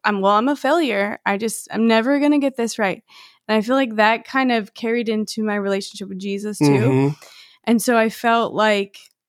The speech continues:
Speaker 2: Oh,
Speaker 1: you
Speaker 2: wow,
Speaker 1: know, I
Speaker 2: that's
Speaker 1: can't
Speaker 2: amazing.
Speaker 1: even be
Speaker 2: Yeah.
Speaker 1: a wife or a mom. I'm, like, sucking at this. I'm
Speaker 2: Yeah.
Speaker 1: like, "I suck at being a Christian."
Speaker 2: Right.
Speaker 1: And I mean, up until probably two years ago, I walked around thinking, "I am the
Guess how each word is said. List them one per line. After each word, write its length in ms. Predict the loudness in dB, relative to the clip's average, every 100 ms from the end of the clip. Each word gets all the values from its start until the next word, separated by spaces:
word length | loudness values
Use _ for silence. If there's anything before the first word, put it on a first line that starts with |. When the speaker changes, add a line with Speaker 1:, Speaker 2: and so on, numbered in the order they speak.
| _ _ _ _ _ _ _ -4
Speaker 2:
Oh, 100 | 0
Speaker 1:
you 80 | 2
Speaker 2:
wow, 60 | 4
Speaker 1:
know, 100 | 4
I 80 | 4
Speaker 2:
that's 100 | 4
Speaker 1:
can't 200 | 4 4
Speaker 2:
amazing. 200 | 2 0
Speaker 1:
even 120 | 0
be 100 | 0
Speaker 2:
Yeah. 120 | 0
Speaker 1:
a 60 | 0
wife 680 | 0 0 0 0 -6 -14 -18 -8
or 220 | -2 0
a 60 |
mom. 480 | 0 0 2 2 0
I'm, 120 | -2
like, 180 | -4 -6
sucking 460 | -6 -6 -4 -2 0
at 240 | -2 -2
this. 420 | 2 2 2 0
I'm 120 | 0 2
Speaker 2:
Yeah. 180 | 2
Speaker 1:
like, 160 | 0 -6 -6
"I 120 | -4
suck 340 | -2 -4 -2 -4
at 100 | -4
being 260 | -4 -2
a 80 | -4
Christian." 500 | -6 -6 -4 -4 -2
Speaker 2:
Right. 300 | 0 2 0 -6 _
Speaker 1:
And 180 | 0 2
I 100 | 2
mean, 320 | 2 0 -2 -6 _ -4
up 200 | -4 0
until 380 | -2 0 -2 -2
probably 440 | -2 -2 0 -2
two 220 | -2 -6 -6
years 280 | -2 -2
ago, 200 | -2 2
I 140 | 4 4
walked 300 | 2 0 -2
around 400 | -2 0 0 -2
thinking, 380 | -6 -6 -10 -8
"I 180 | -2 0
am 260 | 2 0
the 220 | -4 -10